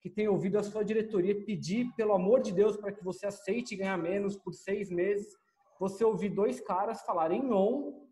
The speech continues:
que o São Paulo pode contratar um jogador do tamanho do Cavani. É, é lamentável, não dá pra, não dá pra entender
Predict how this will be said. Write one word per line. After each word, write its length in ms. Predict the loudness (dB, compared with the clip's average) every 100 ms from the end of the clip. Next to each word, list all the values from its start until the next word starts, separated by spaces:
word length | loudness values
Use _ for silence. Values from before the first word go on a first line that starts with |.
| _ _
que 80 | -8
o 40 |
São 200 | -2 -2
Paulo 280 | 0 0 0
pode 240 | 0 -2
contratar 440 | -4 -4 -4 0 0
um 60 |
jogador 380 | 0 -2 0 -2
do 100 | -2
tamanho 340 | -4 -2 -2
do 80 | -4
Cavani. 640 | -6 -4 2 2 2 -2 -6
É, 420 | -2 0 0 -2
é 40 | 0
lamentável, 600 | 0 0 -2 0 0 -2
não 120 | -2
dá 120 | -2
pra, 180 | -2 -4
não 100 | 0
dá 100 | 0
pra 160 | 2 -2
entender 600 | -2 -2 0 0 0